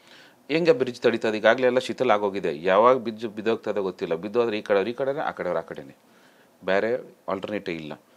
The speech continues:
ಅಂಥ ವಿಷಯಗಳು ಯಾರೂ ಚ-, ಡಿಸ್ಕಸ್ ಮಾಡಿಲ್ಲ, ಮಾಡ್ಲೂ ಇಲ್ಲ. ಇವತ್ತು ಈ ಏನು ಈ, ಈ ಕಡೆ ಆಂಧ್ರ ಮತ್ತು ತಮಿಳ್ನಾಡಿಂದ ಹೋಗ್ತಕ್ಕಂಥ ವೆಹಿಕಲ್ಸ್ ಭಾಳ ದೊಡ್ಡ ದೊಡ್ಡ ಟ್ರಕ್ಸು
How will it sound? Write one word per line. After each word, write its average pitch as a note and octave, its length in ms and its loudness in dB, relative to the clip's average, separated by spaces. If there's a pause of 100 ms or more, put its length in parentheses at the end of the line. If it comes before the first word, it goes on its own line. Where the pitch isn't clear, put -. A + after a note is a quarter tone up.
(160)
ಅಂಥ A2+ 220 -4
ವಿಷಯಗಳು A#2 380 -2
ಯಾರೂ G2 220 -2
ಚ-, - 140 -16 (480)
ಡಿಸ್ಕಸ್ G2 360 -6
ಮಾಡಿಲ್ಲ, F#2 320 -4
ಮಾಡ್ಲೂ F#2 500 -4
ಇಲ್ಲ. D2 160 -10 (580)
ಇವತ್ತು C#3 960 -2
ಈ A#2 160 -2
ಏನು A2+ 380 -2
ಈ, A#2 80 -6 (600)
ಈ A2 380 -6
ಕಡೆ A2+ 260 2
ಆಂಧ್ರ B2 420 4
ಮತ್ತು B2 300 -4
ತಮಿಳ್ನಾಡಿಂದ A#2 600 -4
ಹೋಗ್ತಕ್ಕಂಥ G#2+ 720 0
ವೆಹಿಕಲ್ಸ್ G#2+ 400 -4
ಭಾಳ G2 340 -4
ದೊಡ್ಡ A2+ 260 -2
ದೊಡ್ಡ A#2+ 200 0
ಟ್ರಕ್ಸು - 400 -2